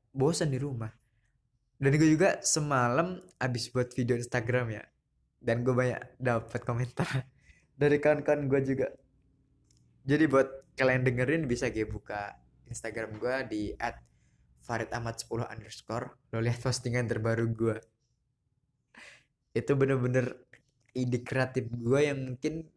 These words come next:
gue tujuin buat temen-temen yang lagi di rumah biar gak bosen. Dan itu,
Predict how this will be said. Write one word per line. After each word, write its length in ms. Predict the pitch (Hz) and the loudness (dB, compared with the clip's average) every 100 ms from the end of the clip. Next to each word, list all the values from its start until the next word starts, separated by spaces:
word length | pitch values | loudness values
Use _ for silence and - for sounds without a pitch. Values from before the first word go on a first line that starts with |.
| _ - | _ -18
gue 240 | 123 127 123 | 0 0 2
tujuin 400 | 123 117 143 123 | 0 0 0 0
buat 160 | 120 | -2
temen-temen 640 | 127 123 113 123 131 139 123 | -4 -8 -8 -8 -6 -6 -6
yang 160 | 127 | -8
lagi 560 | 123 117 113 - 127 139 - _ _ _ | -6 -4 -6 -8 -6 -6 -8 _ _ _
di 140 | 120 123 | 0 2
rumah 320 | 123 117 117 - - _ | 2 0 -4 -10 -20 _
biar 120 | 113 104 | -6 -4
gak 160 | - | -6
bosen. 360 | 101 104 - - _ _ _ _ _ _ _ | -6 -6 -8 -14 _ _ _ _ _ _ _
Dan 220 | 113 104 110 | -6 -4 -6
itu, 200 | - | 0